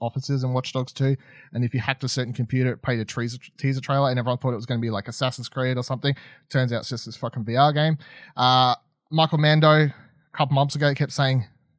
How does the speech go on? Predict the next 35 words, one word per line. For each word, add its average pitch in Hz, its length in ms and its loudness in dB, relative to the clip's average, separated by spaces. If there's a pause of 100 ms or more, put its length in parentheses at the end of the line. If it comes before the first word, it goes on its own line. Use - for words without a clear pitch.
(580)
"Old 139 200 2
mate 139 220 4
from 135 140 -4
Far 131 200 2
Cry 131 160 0
three 135 160 0
is 131 100 -2
gonna 123 140 -4
come 113 240 -4
back." 156 420 4 (340)
Everyone 131 220 0
kept - 300 -2 (120)
hoping 139 380 2
that 120 140 -2
Far 131 180 4
Cry 123 140 2
f-, - 240 -2
that's 131 180 0
why 127 120 4
everyone 123 160 -2
thought 127 200 -2
that 120 120 -6
Far 117 160 0
Cry 110 160 -2
five, 135 300 2
uh, 117 300 -4
six - 280 -2
was 131 120 -2
a - 20 -10
tie-in 131 360 2
to 110 200 -4
Far 117 200 -4
Cry 110 120 -4
three. 180 300 2 (340)
No, 139 300 4